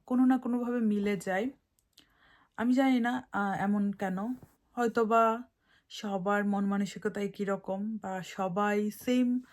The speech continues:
সমস্যার মধ্যে যায়, আবার সবাই যখন ভালোর দিকে যায় সবাই একই রকম। তো প্রবাসীদের জীবন গল্পটাও একই রকম। প্রত্যেক প্রবাসীদেরই কিন্তু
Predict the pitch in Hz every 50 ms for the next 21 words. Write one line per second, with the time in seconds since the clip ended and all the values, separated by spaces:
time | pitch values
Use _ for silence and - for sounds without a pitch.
0 | - - - - - - _ - - 240 226 226 220 - - 226 220 220 214 190
1 | - 226 214 208 214 208 208 208 202 190 202 196 - - - - - - 214 208
2 | 190 175 220 226 233 226 - 226 220 - - 233 220 - 185 180 196 202 202 196
3 | 202 226 220 247 240 269 285 269 - - 214 196 214 208 208 196 - - _ _
4 | _ _ - - 247 220 - 240 208 202 185 - - 147 143 - 170 - _ _
5 | _ _ _ _ - - _ _ _ _ _ _ _ _ - - - _ _ _
6 | _ _ _ - 208 202 196 196 185 - - 262 262 269 285 294 285 - - 277
7 | 254 285 294 294 294 285 247 220 - - 247 214 240 247 240 233 220 240 233 226
8 | - - 226 226 226 214 208 208 208 202 202 202 - 214 202 196 185 170 - 180
9 | 190 233 269 254 _ _ _ _ _ _ _ _ _ _ _ _ _ - 180 -
10 | - _ - 226 226 - - 226 214 208 214 214 214 - - 208 180 208 214 208
11 | 214 214 202 - 226 214 175 - - 254 294 349